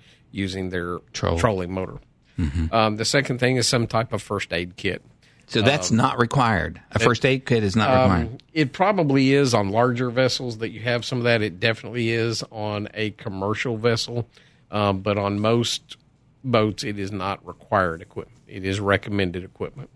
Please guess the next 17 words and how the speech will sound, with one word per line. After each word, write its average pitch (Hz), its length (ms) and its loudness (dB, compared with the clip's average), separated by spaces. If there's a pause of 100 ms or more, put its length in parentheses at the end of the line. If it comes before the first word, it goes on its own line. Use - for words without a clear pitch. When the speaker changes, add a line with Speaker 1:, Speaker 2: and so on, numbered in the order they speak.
(460)
Speaker 2:
Okay. 87 160 -4
Speaker 1:
Um, 95 380 -2 (180)
and 127 160 4
then 147 80 4
a 147 80 4
marine 139 440 4
radio. 120 460 0 (360)
Um, 101 480 -2 (600)
many 139 300 4
people, 131 500 2
especially 113 500 -2
the 98 120 -10
larger 110 420 2
vessels 110 680 -2 (380)
in 104 160 -4
this 107 200 0
area, 110 520 -2